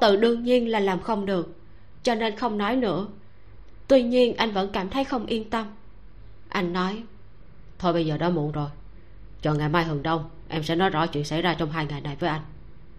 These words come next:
Speaker 2: "Nam Tinh đồng ý sao?"
Speaker 1: Khâu Từ cười nói:
Speaker 2: "Chính Nam Tinh muốn em nói. Trên đường về khách sạn, cô ấy đã nói là hai người sẽ không đồng ý ngồi yên không nhìn tới, cho nên bảo em tìm cơ hội nói với hai người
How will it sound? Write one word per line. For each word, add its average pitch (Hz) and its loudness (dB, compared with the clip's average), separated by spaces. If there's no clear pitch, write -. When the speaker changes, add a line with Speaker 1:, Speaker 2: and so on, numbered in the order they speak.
Speaker 2:
"Nam 147 0
Tinh 160 0
đồng 135 -4
ý 165 0
sao?" 156 0
Speaker 1:
Khâu 262 4
Từ 208 2
cười 214 2
nói: 208 -4
Speaker 2:
"Chính 180 4
Nam 170 2
Tinh 160 0
muốn 180 2
em 147 0
nói. 160 0
Trên 175 4
đường 156 2
về 156 2
khách 185 0
sạn, 143 0
cô 165 2
ấy 175 8
đã 165 4
nói 175 4
là 143 2
hai 160 -2
người 151 0
sẽ 190 0
không 175 -2
đồng 139 -4
ý 175 2
ngồi 165 0
yên 165 -2
không 156 -2
nhìn 139 -4
tới, 165 -2
cho 175 4
nên 165 4
bảo 160 6
em 170 2
tìm 147 -2
cơ 165 0
hội 147 -2
nói 180 2
với 185 2
hai 165 0
người 139 -6